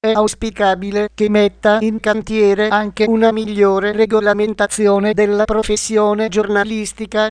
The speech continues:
con il riconoscimento dell'importanza straordinaria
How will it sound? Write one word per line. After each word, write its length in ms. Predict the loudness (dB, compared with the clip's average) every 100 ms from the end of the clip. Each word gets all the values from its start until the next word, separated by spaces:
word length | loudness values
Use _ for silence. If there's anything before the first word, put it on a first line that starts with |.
| -2
con 280 | 0 2
il 160 | 0 -2
riconoscimento 1000 | -4 -2 0 0 -2 -2 0 0 0 0
dell'importanza 1040 | 0 -2 -6 -4 -6 0 0 0 0 0 0
straordinaria 1080 | -2 -4 -2 -4 -2 2 2 0 0 -2